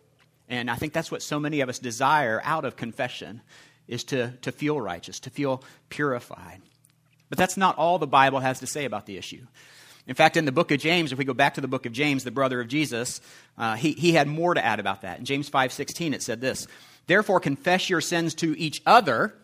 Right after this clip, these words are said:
okay, "confess your sins to each other and pray for each other so that you may be healed. Because the prayer of a righteous person is powerful and effective." And so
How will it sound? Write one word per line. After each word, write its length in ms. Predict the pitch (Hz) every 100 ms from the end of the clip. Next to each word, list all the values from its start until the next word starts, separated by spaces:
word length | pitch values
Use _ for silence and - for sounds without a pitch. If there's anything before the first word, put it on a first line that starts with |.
| _ _ _ _ _ _ _ _ _ _ - 180 165 _ _ _ _ _ _
okay, 240 | 139 135 - - -
"confess 320 | 165 196 208
your 100 | 190
sins 220 | - 190
to 120 | - 185
each 200 | 170 -
other 580 | 165 214 139 101 131 190 - - - _ -
and 180 | 151
pray 360 | 147 170 180 208
for 180 | 185 156
each 180 | 139 -
other 400 | 202 233 143 113
so 240 | 147 160 156
that 240 | 151 120
you 240 | 160 202
may 320 | 214 180 160 165
be 480 | 139 127 127 139 - _ _
healed. 680 | - 240 208 80 67 - _ _ _ _ _ _ _ _
Because 240 | 127 143
the 100 | 123
prayer 300 | 127 165 156
of 60 | 131
a 40 |
righteous 260 | 131 131 143
person 380 | - 175 - 101
is 80 | -
powerful 400 | 107 110 113 123
and 60 |
effective." 340 | 139 180 - 107
And 80 | 139
so 200 | 180